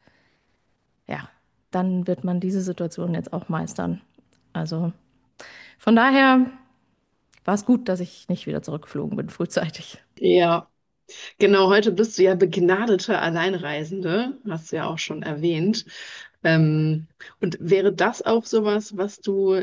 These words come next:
Speaker 2: sag ich mal, aus heutiger Sicht deinem jüngeren Ich, äh, damals gerne mit auf den Weg gegeben hättest, dass, ähm, also dieser Punkt mit den Herausforderungen, dass wenn man die meistert, äh, dass dann,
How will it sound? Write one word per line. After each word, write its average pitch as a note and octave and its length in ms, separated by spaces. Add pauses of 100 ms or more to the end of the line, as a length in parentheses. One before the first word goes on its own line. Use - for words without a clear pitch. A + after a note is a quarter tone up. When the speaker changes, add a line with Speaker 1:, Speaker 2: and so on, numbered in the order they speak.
(140)
Speaker 2:
sag F#3 180
ich G3 120
mal, F#3 100
aus - 220
heutiger G#3 460
Sicht F#3+ 240
deinem F3+ 200
jüngeren F#3+ 440
Ich, - 360 (480)
äh, F#3 220
damals F#3+ 640
gerne F#3 280
mit G3 260
auf A3 160
den F#3+ 240
Weg G#3 160
gegeben F3 380
hättest, F3+ 500
dass, E3+ 360
ähm, E3+ 720 (580)
also F3+ 180
dieser E3 220
Punkt F#3+ 280
mit E3+ 120
den F3 120
Herausforderungen, F#3 920
dass E3 220
wenn F3 80
man F3+ 140
die E3+ 80
meistert, G#3 720 (540)
äh, F#3+ 320
dass F#3 260
dann, F3+ 500